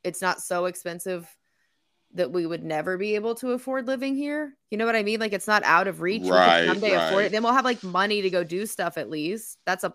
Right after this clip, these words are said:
Speaker 1: that's, those are the positives I tell myself when I just wanna pick all my shit up and run.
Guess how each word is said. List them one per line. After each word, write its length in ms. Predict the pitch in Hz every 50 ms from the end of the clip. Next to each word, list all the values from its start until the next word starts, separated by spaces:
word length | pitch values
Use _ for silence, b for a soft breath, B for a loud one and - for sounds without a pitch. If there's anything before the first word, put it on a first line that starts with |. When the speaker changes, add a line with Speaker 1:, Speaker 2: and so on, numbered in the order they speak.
| _
Speaker 1:
that's, 180 | - 208 208 - - B B B B B
those 160 | - 247 269 277
are 40 |
the 100 | 262 254
positives 560 | 247 - 247 214 214 220 214 214 202 190 175 185
I 120 | 180 175
tell 260 | - - 185 185 185
myself 480 | 180 165 160 151 - 156 147 139 151 -
when 100 | 160 156
I 80 | 156
just 220 | 156 160 170 160 -
wanna 160 | 160 156 156
pick 200 | - - 175 -
all 120 | 165 156
my 100 | 151 143
shit 220 | 156 - - 156 147
up 100 | 139 -
and 100 | 127 135
run. 400 | 143 139 131 127 107 123 160